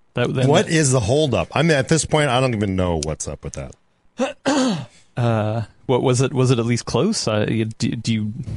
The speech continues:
Speaker 1: No. Mm-hmm.
Speaker 2: I, nothing, nothing. I j-, I don't know what the holdup is. I mean, I, I do know from talking to, 'cause, you know, I've asked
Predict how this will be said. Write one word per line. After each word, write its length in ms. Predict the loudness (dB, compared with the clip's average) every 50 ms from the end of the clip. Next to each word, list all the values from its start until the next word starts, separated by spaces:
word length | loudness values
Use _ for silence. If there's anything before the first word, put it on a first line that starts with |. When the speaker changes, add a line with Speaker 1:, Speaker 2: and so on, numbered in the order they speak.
| -10 -10 -12 -14 _ _ _ _ _ _ _ _ _ _ _ _ _ _ _ _ _ _ -6
Speaker 1:
No. 220 | -4 -4 -4 -4 -6 -8 -8
Mm-hmm. 220 | -6 -4 -2 0
Speaker 2:
I, 380 | 0 0 0 0 -4 -8 -12 -12 -8
nothing, 560 | -6 -2 0 2 2 2 2 0 -2 -4 -4 -2
nothing. 420 | 0 2 2 2 2 0 -2 -4 -8 -14 _ _ _ _ _ -4
I 120 | -4 -4
j-, 120 | -4 -4 -6 -2 2
I 80 | 2
don't 160 | 2 4 4
know 120 | 2 2 2
what 140 | 2 2 2
the 60 | 2
holdup 320 | 0 0 0 -2 -2 -4 -6
is. 340 | -6 -6 -6 -6 -8 -10 -10 -8 -4 0
I 60 | 2
mean, 180 | 2 2 4 4
I, 120 | 2 2 2
I 140 | 2 0 0
do 220 | 2 2 2 2 4
know 420 | 4 4 4 4 2 2 0 -2 -6 _ _ _ _ _ _ _ _ _ _ _ _ _ _ _ _ _ _ _ _ _ _ _ _ _ _ _ _ _ -20 -20 _ -20 -14 -8
from 380 | -2 2 4 4 4 4 2 0
talking 380 | 0 2 2 2 2 0 -2
to, 280 | -2 0 0 0 0 -2 -4 -2
'cause, 180 | 0 0 2
you 100 | 2 2
know, 180 | 2 4 4 2
I've 400 | 2 2 2 2 2 2 0 0
asked 420 | 0 2 2 4 4 2 0 -4